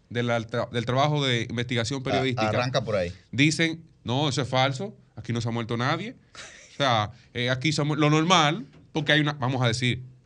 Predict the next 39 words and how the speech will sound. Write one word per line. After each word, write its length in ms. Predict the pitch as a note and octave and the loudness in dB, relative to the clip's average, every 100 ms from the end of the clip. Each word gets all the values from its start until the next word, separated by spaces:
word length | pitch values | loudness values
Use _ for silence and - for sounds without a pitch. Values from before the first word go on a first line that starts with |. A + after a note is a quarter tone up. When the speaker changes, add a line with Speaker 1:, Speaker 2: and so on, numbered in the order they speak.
| - | -6
Speaker 1:
hay 120 | G#2 | -2
que 80 | A2 | -2
ser 160 | A2+ | -2
responsable, 480 | G#2 G2+ G2 C#3 G#2 - | -4 -4 0 0 0 -4
hay 120 | G#2+ | -2
una 220 | B2+ B2+ | -2 -2
cuota, 360 | C3 C#3 C3+ B2 | -2 -2 -2 -2
es 120 | C3 | -2
una 160 | C#3+ | -2
etapa 340 | C3 C3+ C#3+ C#3 | -2 -2 -2 -2
de 80 | A2+ | -2
riesgo 420 | C3 D3 C#3+ C3 | -2 -2 -4 -4
para, 260 | B2 A#2 | -2 -2
tanto 280 | A#2+ F3 E3+ | -2 -4 -2
para 120 | E3 | 0
la 100 | D#3 D#3 | 0 2
madre 260 | F#3+ G3 | 0 0
como 240 | D#3+ C#3 C3 | -4 -4 -2
para 160 | B2 | -2
el 140 | A2 A2+ | 0 0
niño 340 | A#2 G#2 F2+ - _ _ _ - | 0 -2 -4 -10 _ _ _ -2
o 80 | |
la 100 | G#2 | -2
niña, 380 | G2 A#2 G#2 F2+ | 0 0 0 -2
Speaker 2:
Mm. 220 | - F#2+ F2+ | -4 -6 -2
Speaker 1:
¿verdad? 300 | F3+ A2+ - - - _ - | 0 0 -2 -12 -20 _ 0
Y 180 | E3+ D#3+ | 4 4
es, 280 | E3+ - - _ _ _ _ | 4 -2 -10 _ _ _ _
hasta 200 | C#3+ D#3 | -4 -4
cierto 440 | D3+ F3 F#3 F#3+ E3+ | -2 -2 -2 -4 -4
punto, 320 | F#3+ E3+ D#3+ | -6 -4 0
hay 80 | D#3+ | 0
un 180 | E3 D3 | 2 4
rango 540 | E3+ F3 E3 E3+ D#3+ - - - | 4 2 0 -2 -4 -12 -18 -6
de 600 | C3 C#3+ C#3 C#3 C3+ C3+ | 0 2 4 2 2 0
vulnerabilidad 840 | D#3+ E3+ E3+ E3 E3+ F3 D#3 F3+ - _ _ - | 0 2 2 2 2 2 2 0 -6 _ _ -4
que 80 | |
está 160 | D#3 C#3 | -2 0
medido 420 | B2 D#3 A3 B2+ | 2 2 2 -2